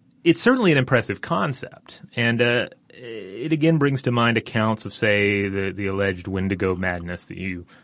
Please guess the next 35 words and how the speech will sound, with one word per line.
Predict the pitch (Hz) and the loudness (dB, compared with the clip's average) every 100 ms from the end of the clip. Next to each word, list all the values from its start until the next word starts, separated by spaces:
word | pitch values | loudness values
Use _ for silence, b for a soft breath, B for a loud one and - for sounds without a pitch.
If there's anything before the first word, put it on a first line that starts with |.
| _ | _
uh, | 92 85 87 90 | -8 -8 -10 -12
you, | 92 90 95 95 | -16 -14 -14 -12
you | 92 92 | -12 -6
hear | 98 87 | -4 -4
about | 90 87 82 95 | -4 -6 -6 -8
in, | 87 87 | -8 -8
uh, | 87 87 - - - - | -8 -8 -12 -20 -20 -18
in, | 95 90 | -16 -14
uh, | 90 92 - 92 90 | -14 -16 -18 -16 -12
northern, | 101 107 98 95 87 90 | -6 -6 -4 -6 -6 -6
uh, | 87 87 | -6 -6
native, | 90 98 95 90 85 - | -6 -6 -6 -8 -10 -8
uh, | 92 85 | -6 -4
populations. | - 95 92 95 98 - 92 82 - B B B B | -6 -6 -6 -6 -6 -6 -8 -10 -16 B B B B
However, | - 147 147 180 165 139 - | 0 4 6 6 4 4 -2
w-, | - 143 139 | -8 -2 0
we | 139 | 4
have | 156 156 | 2 0
to | |
point | - 135 | -2 0
out | 127 127 | 0 2
here | 123 110 | 2 0
that | 120 | 0
not | 131 151 151 | 2 2 4
everyone | 151 131 123 113 | 4 4 2 0
is | 107 | 2
on | 107 98 | 0 0
board | 101 110 104 95 104 | 0 2 2 0 -4
with, | 101 101 95 92 98 | -2 0 0 0 -2
uh, | 95 | -2
this | 98 - | -4 -4
being | 110 101 98 | -4 -2 -2
a | 95 | -4
true | - 135 147 143 | -4 2 4 4
part | - 135 113 - | 6 6 6 2